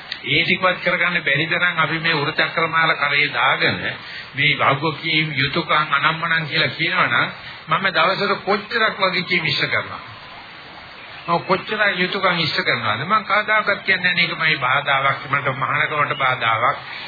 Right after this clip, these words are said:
ඒ තමගේ සතියට බාධාවක්, බාධා වෙනව ඇති. මට ඒකේ ගාලල්ල. ඔයගලන්ට ඕන දෙයක් තියෙනවා නම් මට කියන්න. මේ කමට අසුද්ධ කරන වෙලාවේ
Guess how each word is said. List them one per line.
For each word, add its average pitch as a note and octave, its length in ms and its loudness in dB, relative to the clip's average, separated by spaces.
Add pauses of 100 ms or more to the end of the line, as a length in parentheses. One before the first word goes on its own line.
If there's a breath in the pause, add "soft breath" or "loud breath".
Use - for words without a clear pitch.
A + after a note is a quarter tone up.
ඒ D3+ 140 2
තමගේ C#3+ 360 0
සතියට D#3+ 380 0
බාධාවක්, D#3+ 460 2
බාධා A3 360 2
වෙනව G#3+ 240 0
ඇති. D#3 320 2 (1700)
මට F3+ 220 2
ඒකේ F3 280 2
ගාලල්ල. D#3 580 2 (1160)
ඔයගලන්ට D#3+ 340 0
ඕන E3+ 460 2
දෙයක් G#3+ 220 2
තියෙනවා F#3 240 0
නම් F#3 100 0
මට D#3 200 2
කියන්න. - 260 -2 (1500)
මේ C#3 140 -6
කමට C3+ 260 0
අසුද්ධ C#3 340 0
කරන A#2+ 200 -2
වෙලාවේ - 420 -4